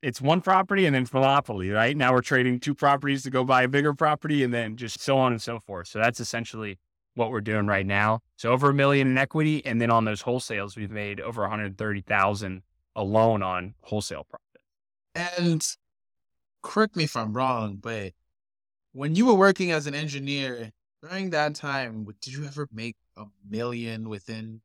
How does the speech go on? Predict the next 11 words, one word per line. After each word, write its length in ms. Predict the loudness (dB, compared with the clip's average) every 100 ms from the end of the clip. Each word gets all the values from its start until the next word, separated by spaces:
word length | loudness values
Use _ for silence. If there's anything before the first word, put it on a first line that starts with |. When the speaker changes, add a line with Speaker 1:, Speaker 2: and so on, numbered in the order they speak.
| -16
Speaker 2:
two 80 | -14
years, 500 | -12 -12 -14 -10 0
Speaker 1:
No. 240 | 4 4
Speaker 2:
three 100 | 0
years? 340 | -8 -14 -12 0
Speaker 1:
I 200 | 2 2
actually, 400 | 2 0 0 -2
I 40 | -2
think 260 | 2 0 0
people 280 | -4 0 2
should, 300 | 2 0 -2